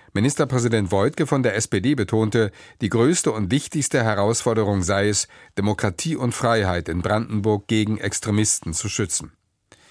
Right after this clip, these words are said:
Die Parteigremien müssen dem Entwurf noch zustimmen. In Brandenburg war Anfang Januar die bundesweit einzige Koalition von S P D und dem B S W gescheitert.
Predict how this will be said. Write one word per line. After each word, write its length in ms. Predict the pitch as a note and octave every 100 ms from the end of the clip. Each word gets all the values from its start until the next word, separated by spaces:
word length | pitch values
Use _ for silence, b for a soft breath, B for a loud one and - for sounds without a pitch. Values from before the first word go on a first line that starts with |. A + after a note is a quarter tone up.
| b b b b b b -
Die 60 |
Parteigremien 880 | A#2+ A2+ C3 D3 C3+ A#2+ C3+ E3 E3+
müssen 280 | D3 D3 C#3
dem 140 | C3
Entwurf 380 | B2+ A2+ A2 G2+
noch 160 | A2+ -
zustimmen. 640 | - D3 - A2 G2 E2+ B B B B
In 140 | F#2
Brandenburg 600 | F#2 A2+ B2+ A#2 C3 B2+
war 120 | G2+
Anfang 320 | A2 A2+ G#2+
Januar 460 | G2+ A#2+ B2+ G2 F2+
die 120 | E2+
bundesweit 720 | E2 A#2+ G#2+ G2+ G2+ F#2+ -
einzige 480 | - G#2+ A#2 C3+ C3
Koalition 720 | B2+ A#2+ G#2+ G#2 A2 G2 G#2
von 200 | - F#2
S 220 | G2+ G2+
P 140 | - F#2
D 240 | G2 A2
und 260 | A#2+ G2+ G#2+
dem 240 | F#2+ F2
B 180 | - A#2+
S 240 | G2 -
W 200 | F#2+ D#2
gescheitert. 680 | D2 G2+ - D#2 - - -